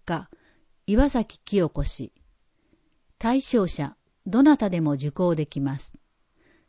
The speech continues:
会費、千円。その他、新規申し込み者は、別途テキスト購入が必要です。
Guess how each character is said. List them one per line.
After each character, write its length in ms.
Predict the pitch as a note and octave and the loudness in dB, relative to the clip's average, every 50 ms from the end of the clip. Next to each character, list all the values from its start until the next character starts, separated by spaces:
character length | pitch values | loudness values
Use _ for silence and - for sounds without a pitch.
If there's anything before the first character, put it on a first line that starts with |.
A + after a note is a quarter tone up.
| _ _ | _ _
会 280 | - G#3+ G#3+ B3+ C4+ A#3 | -2 0 2 2 2 0
費、 320 | - - A3+ A3+ - - _ _ - - | -2 -2 -4 -4 -4 -8 _ _ -20 -20
千 440 | - - - A#3+ A#3+ G#3 F3 E3 | -6 0 2 4 4 4 2 2
円。 240 | D#3 C#3+ C#3 - - - _ _ _ _ _ _ _ _ _ _ _ _ _ _ _ _ _ _ _ _ _ - | 0 -2 -2 -4 -8 -14 _ _ _ _ _ _ _ _ _ _ _ _ _ _ _ _ _ _ _ _ _ -14
そ 200 | - - G#3+ G#3+ | -6 -2 0 0
の 140 | A3+ A3 | 0 0
他、 260 | - - - C#3 - _ _ _ _ _ _ _ _ _ _ _ _ _ - | -2 -4 -8 -10 -10 _ _ _ _ _ _ _ _ _ _ _ _ _ -20
新 300 | - - - D4+ D4 C4+ | -10 -2 4 4 6 6
規 160 | C4 - G3 | 4 2 0
申 300 | F3+ F3+ F3+ F#3+ G#3 - | 0 0 0 0 -2 -4
し 60 | - | -6
込 140 | - F#3+ F3+ | -6 -6 -4
み 100 | F#3 F3+ | -4 -4
者 200 | - - D#3 C#3+ | -4 -6 -6 -4
は、 200 | C#3+ C#3+ D3+ - - _ _ _ _ _ _ - | -6 -6 -8 -12 -18 _ _ _ _ _ _ -4
別 240 | F3+ F3+ - F#3 - - | 0 2 2 2 0 -2
途 180 | - F3+ D#3 - | -4 -4 -4 -2
テ 140 | - F#3+ F#3 | -4 -6 -4
キ 140 | - C4 A3 | -2 -4 -4
ス 100 | - - | -4 -4
ト 120 | F3+ E3 | -6 -4
購 240 | - - F3+ F3+ F3 | -2 -2 -2 0 0
入 240 | F3+ F3+ F3+ F3 D#3 | 0 -2 -2 -2 -2
が 140 | F#3+ F#3+ | -2 0
必 340 | G3+ - - - - - D#3+ | 2 2 0 0 -2 -6 -4
要 220 | D#3 D3+ D3 C#3+ C3 | -4 -4 -4 -4 -6
で 160 | C3+ C3 D#3 | -8 -10 -10
す。 200 | - - - | -12 -14 -16